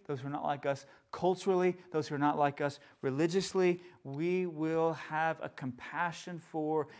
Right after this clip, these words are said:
and move towards them in service rather than saying, "They are not like me. They're not like me, so I don't have to serve them. They are not like me,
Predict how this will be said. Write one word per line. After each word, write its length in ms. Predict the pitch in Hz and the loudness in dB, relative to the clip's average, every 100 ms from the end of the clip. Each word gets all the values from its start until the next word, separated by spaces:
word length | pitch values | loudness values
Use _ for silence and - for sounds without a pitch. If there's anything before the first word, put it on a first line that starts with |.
| - | -12
and 300 | 147 135 139 | -8 -6 -2
move 340 | 165 175 170 | 4 6 4
towards 360 | - 160 156 123 | -4 -6 -6 -6
them 160 | 143 139 | -6 -4
in 120 | 131 | -6
service 640 | 127 - 127 120 117 110 - - - | -6 -4 -2 -2 -4 -8 -14 -20 -4
rather 240 | 143 143 | -2 -2
than 160 | 131 127 | -4 -6
saying, 500 | 127 139 127 120 120 - - | -4 -4 -2 -4 -8 -18 -8
"They 160 | 135 | -6
are 60 | 165 | -4
not 360 | 147 143 156 - | -2 -2 -2 -4
like 300 | 123 120 113 | -6 -8 -12
me. 440 | 101 95 90 - _ _ _ _ _ _ _ _ _ _ _ _ _ _ _ _ _ _ - | -12 -14 -18 -20 _ _ _ _ _ _ _ _ _ _ _ _ _ _ _ _ _ _ -14
They're 140 | 143 | -10
not 340 | 147 147 156 - | -4 -2 -2 -4
like 280 | 117 110 | -8 -10
me, 320 | 110 104 92 _ _ _ _ _ _ _ _ _ _ _ _ _ _ _ _ - | -14 -14 -18 _ _ _ _ _ _ _ _ _ _ _ _ _ _ _ _ -16
so 120 | - | -6
I 120 | 127 | -2
don't 160 | 135 123 | -2 -2
have 200 | 123 135 | -4 -6
to 80 | 120 | -12
serve 380 | - 107 95 | -10 -10 -10
them. 160 | 104 98 | -14 -8
They 120 | 123 | -4
are 100 | 135 | -4
not 320 | 139 143 - | -2 -2 -2
like 240 | - 135 135 | -2 -4 -4
me, 400 | 127 117 107 | -8 -8 -10